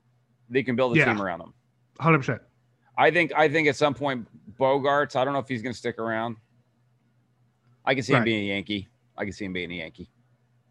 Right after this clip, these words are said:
Speaker 1: But you know
Speaker 2: Uh,
Speaker 1: how that works out for former Red Sox. Whenever they go to Yankees, they become
Speaker 2: Johnny
Speaker 1: shit, they
Speaker 2: David,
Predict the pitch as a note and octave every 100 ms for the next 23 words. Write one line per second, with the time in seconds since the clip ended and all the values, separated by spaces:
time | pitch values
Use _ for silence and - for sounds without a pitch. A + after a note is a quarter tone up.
0 | _ _ _ _ _ _ _ _ _ _
1 | _ _ _ - - - - - _ D#3+
2 | G3 G#3+ F3+ E3+ D#3 D#3+ E3 E3 - B2+
3 | D3+ D3 C#3 D3 - C3+ A2+ C3 C3 C3+
4 | C3+ C3+ C3+ C3+ A2 A2 A2 C#3 F3+ G3+
5 | G#3 F3 G3 G#3+ G#3+ G#3+